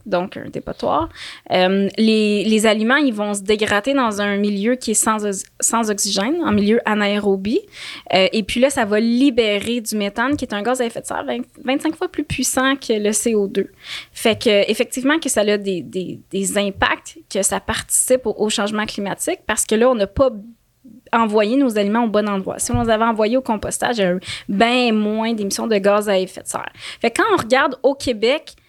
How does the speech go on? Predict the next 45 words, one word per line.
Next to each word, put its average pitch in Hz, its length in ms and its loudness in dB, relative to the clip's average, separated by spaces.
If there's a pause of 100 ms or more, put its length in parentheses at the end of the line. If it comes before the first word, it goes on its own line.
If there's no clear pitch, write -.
(240)
la 220 220 2
gestion 269 540 0
des 269 120 -2
matières 226 360 -4
résiduelles, 233 440 -2
elle 208 140 -6
participe - 580 -4
à 214 80 -6 (380)
combien 247 520 0
de 254 60 -2
gaz 226 220 0
à 214 60 0
effet - 220 -6
de - 60 -10
serre ? - 320 -6
Tu - 80 -20 (160)
sais, 302 120 2
le 262 100 6
transport, 254 500 0
là, 262 80 2
c'est 233 120 -4
vraiment 220 200 0
le 233 100 0
secteur 233 360 -2
qui - 140 -14
pollue 214 320 -2
le 202 100 4
plus, 254 320 -2
là. 254 80 2
Quarante-trois 247 560 0
pour 226 180 -4
cent 240 260 -2
des 220 140 -2
gaz 214 200 2
à 214 40 0
effet 214 180 -6
de 214 40 -8
serre 220 320 -2
proviennent 214 600 -4
du - 200 -16
secteur 202 320 -2
des 202 100 2
transports 208 380 -4
au 202 60 -2
Québec. 214 320 -2